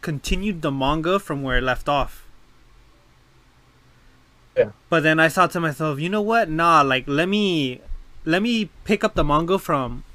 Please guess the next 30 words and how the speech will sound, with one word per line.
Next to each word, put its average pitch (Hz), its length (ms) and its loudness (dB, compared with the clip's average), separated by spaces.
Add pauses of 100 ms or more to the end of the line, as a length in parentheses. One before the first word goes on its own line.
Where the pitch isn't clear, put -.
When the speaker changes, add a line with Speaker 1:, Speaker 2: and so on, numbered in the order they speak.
(180)
Speaker 1:
a 151 80 0
few 180 320 -2
episodes 151 680 -2 (300)
ago," 135 380 0
right? 147 340 0 (1000)
So 170 120 -2
I 151 40 -2
could 151 120 -6
get 147 160 -4
used 196 240 -2
to 143 120 -4
it. 113 140 -8
Speaker 2:
Yeah. 127 260 2 (1500)
Speaker 1:
So, - 200 -2
like, 143 260 2
Speaker 2:
Hmm. 120 120 -6 (420)
Speaker 1:
in 262 280 0
the, 233 140 -2 (100)
in 220 220 0
the 202 160 0
anime, 202 600 0 (1000)
in 185 180 0
the 196 140 2
anime, 185 460 0
um, 123 380 -2 (300)
Rudy, 180 680 -2 (600)
he 202 200 0
sees 190 380 -2
a, 131 340 0 (260)
a, 131 200 -4